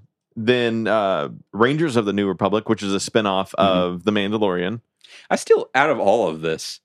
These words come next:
Speaker 2: and I'm, I'm not, I'm not trying to say anything because we're getting a lot of fucking shit.
Speaker 1: Yeah.
Speaker 2: Out of all of this,
Speaker 1: You go,
Speaker 2: I
Speaker 1: "Why?"
Speaker 2: still re-, no, I, I still really wish that we could get, like, a Republic Commando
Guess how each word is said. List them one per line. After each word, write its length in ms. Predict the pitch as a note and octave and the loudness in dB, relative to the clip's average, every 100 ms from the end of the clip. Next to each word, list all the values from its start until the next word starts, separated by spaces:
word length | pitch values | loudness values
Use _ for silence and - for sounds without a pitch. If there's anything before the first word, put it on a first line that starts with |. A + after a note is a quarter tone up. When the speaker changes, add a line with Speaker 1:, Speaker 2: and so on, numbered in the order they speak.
| _ _ _ | _ _ _
Speaker 2:
and 100 | A2+ | 0
I'm, 200 | D#3+ D#3+ C3 | 2 0 0
I'm 140 | D3 | 2
not, 300 | B2 G#2+ - _ A2+ | 2 -2 -6 _ -2
I'm 160 | C3 | 0
not 300 | B2 G#2+ - | 2 -2 -6
trying 340 | - A2+ G#2 F2 | -2 0 0 -2
to 60 | |
say 200 | - G#2 | 0 0
anything 300 | G2 F2+ F#2 | 0 0 0
because 180 | F#2+ G2 | -2 -4
we're 180 | F#2+ - | -4 0
getting 220 | D3+ G#2 | 0 0
a 60 | E2+ | 0
lot 220 | F2+ F2 | 0 0
of 80 | - | -2
fucking 300 | G2 F#2 D#2 | -2 -2 -4
shit. 280 | - G2+ | -2 0
Speaker 1:
Yeah. 240 | A#2 G2+ G2 - | 2 0 -4 -2
Speaker 2:
Out 120 | D3 C#3 | 0 4
of 80 | |
all 220 | A2 C3 C3 | 4 4 2
of 60 | |
this, 220 | D#3 - - | 0 -2 -2
Speaker 1:
You 80 | |
go, 100 | G2+ F2 | 0 4
Speaker 2:
I 80 | A3+ | 2
Speaker 1:
"Why?" 120 | C3 | 2
Speaker 2:
still 140 | A#3+ | 0
re-, 180 | C4 F3+ C#3+ | 0 2 2
no, 260 | E3+ F#2+ | 2 0
I, 160 | - C3 C#3 | 0 0 0
I 60 | |
still 220 | C#3 E3 C3+ | 0 0 2
really 340 | A#2+ B2 B2 | 0 0 0
wish 280 | A2+ C3 - | 0 -2 -4
that 100 | G2 | -4
we 100 | G#2+ | -2
could 200 | - G2+ | -4 -4
get, 140 | - | -4
like, 120 | G2+ | -2
a 60 | E2+ | -2
Republic 440 | F2+ F2+ A2+ G2+ - - | -2 -2 -2 -2 -8 -8
Commando 720 | F#2+ F#2+ G#2+ F2+ D#2+ D2+ D2+ | -4 -2 -2 0 -2 -2 -6